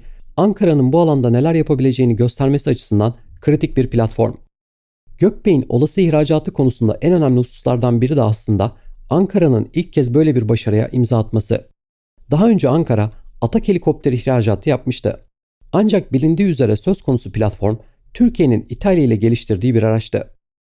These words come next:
Temel Kotil'in bahsettiği otuz iki rakamı aslında helikopter pazarı için oldukça yüksek bir sayı.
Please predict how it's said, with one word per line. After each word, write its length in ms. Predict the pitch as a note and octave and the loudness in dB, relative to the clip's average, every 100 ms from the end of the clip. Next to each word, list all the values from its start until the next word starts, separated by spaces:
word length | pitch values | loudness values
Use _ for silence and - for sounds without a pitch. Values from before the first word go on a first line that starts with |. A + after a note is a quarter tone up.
| _ _ - | _ _ -6
Temel 240 | - F#3+ A3+ | -2 0 0
Kotil'in 440 | A#3 A3+ D#3 B2 | 0 -2 0 2
bahsettiği 460 | B2 C3 D3 - C3 | 0 -2 -6 -4 -4
otuz 280 | A#2+ - C#3 | -4 -8 -8
iki 180 | - | -2
rakamı 320 | E3+ B2 A2+ A2 | -2 0 -2 0
aslında 480 | G#2+ - B2+ G2 A2 - - _ | -2 -2 -2 -2 -2 -10 -20 _
helikopter 640 | - A2 - C3 A3 G#3+ | -4 -2 -2 -2 0 0
pazarı 280 | - C3+ D#3 | 0 0 0
için 220 | D#3+ - - | 0 -4 0
oldukça 400 | A#2+ C3+ - B2+ | 0 0 0 -2
yüksek 360 | A2+ C3+ A2+ | 0 -4 -2
bir 80 | A2+ | -4
sayı. 300 | - G#2+ - | 0 -2 -2